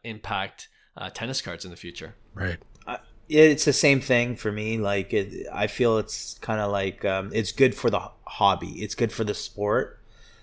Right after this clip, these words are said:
Speaker 1: Mm.
Speaker 3: Uh, hopefully it represents, you know, sport of, uh, tennis well and the organizations that are involved, because I think it's a, it's all part of a long-term now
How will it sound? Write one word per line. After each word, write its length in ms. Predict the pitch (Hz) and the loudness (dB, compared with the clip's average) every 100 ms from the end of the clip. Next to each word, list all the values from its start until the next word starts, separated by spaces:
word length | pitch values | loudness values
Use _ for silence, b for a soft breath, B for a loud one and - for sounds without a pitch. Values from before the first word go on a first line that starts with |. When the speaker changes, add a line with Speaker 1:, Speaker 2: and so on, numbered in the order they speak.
| - | -8
Speaker 1:
Mm. 100 | 107 | -2
Speaker 3:
Uh, 120 | 107 | 2
hopefully 640 | 107 123 - 123 120 120 | 6 4 4 4 6 6
it 80 | 117 | 4
represents, 760 | 107 113 117 98 107 104 - - - | 4 4 2 0 0 0 -4 -6 -4
you 100 | 107 | -4
know, 100 | 104 | -2
sport 400 | - - 117 110 | -4 2 4 4
of, 200 | 110 98 | 4 0
uh, 120 | - 92 | -10 -12
tennis 400 | - 107 104 - | -6 -4 -4 -2
well 380 | 104 104 101 107 | 0 4 4 2
and 280 | 107 101 101 | 0 -2 -2
the 60 | |
organizations 1120 | 101 107 104 98 92 98 92 101 95 92 - b b b b b - | -2 0 0 -2 -2 -2 -4 -6 -6 -6 -8 b b b b b -6
that 300 | 98 95 - | -2 -2 -2
are 160 | 98 101 | 0 0
involved, 760 | 95 92 98 110 131 135 - | 0 0 4 6 4 0 -6
because 560 | 101 - 98 95 92 - B B B | -6 -2 -2 -2 -4 -10 B B B
I 100 | 104 | 0
think 160 | 117 117 | 4 4
it's 140 | 113 | 2
a, 80 | - - | -2 -2
it's 160 | 120 - | -2 6
all 220 | 127 123 | 8 8
part 260 | - 131 | 8 8
of 120 | 123 110 | 8 6
a 40 | |
long-term 600 | 104 101 104 - 98 95 | 2 2 0 -4 -4 -2
now 340 | 90 90 90 | -2 -2 -4